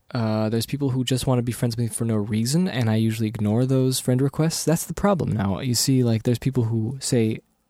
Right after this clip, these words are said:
you know, "This person wants to be your friend." I see we have no mutual friends, and even if we do have mutual friends and I don't know who this is, I require, this is a, a requirement, everybody. If you wanna be my friend on Facebook, you're gonna have to write a letter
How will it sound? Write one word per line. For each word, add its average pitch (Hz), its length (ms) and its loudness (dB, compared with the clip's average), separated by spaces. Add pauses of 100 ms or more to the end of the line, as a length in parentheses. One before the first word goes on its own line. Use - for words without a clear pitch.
(160)
you 151 80 0
know, 104 280 0 (920)
"This 190 160 6
person 139 260 4
wants 131 140 4
to - 60 -6
be 143 60 4
your 139 80 4
friend." 120 300 2 (220)
I 107 80 -4
see 104 160 -6
we 101 120 -6
have 101 120 -4
no 104 140 0
mutual 185 320 2
friends, 117 340 -2 (180)
and 123 100 2
even 165 180 4
if 151 100 0
we 139 80 4
do 247 140 4
have 240 120 6
mutual 143 280 2
friends 120 200 0
and 110 100 0
I 107 40 4
don't 170 160 6
know 220 100 8
who 214 120 6
this 202 200 4
is, 147 200 6 (260)
I 139 220 4 (100)
require, 143 760 2 (200)
this 185 200 4
is 226 260 2 (140)
a, 156 220 6 (140)
a 143 120 6
requirement, 143 640 4
everybody. 101 540 2 (220)
If 117 160 -2
you 147 60 4
wanna 180 160 6
be 175 100 6
my 156 140 4
friend 170 280 4
on 127 100 6
Facebook, 165 460 0
you're 135 100 -2
gonna 156 120 6
have 156 120 2
to 131 80 2
write 127 200 4
a 113 40 2
letter 117 440 4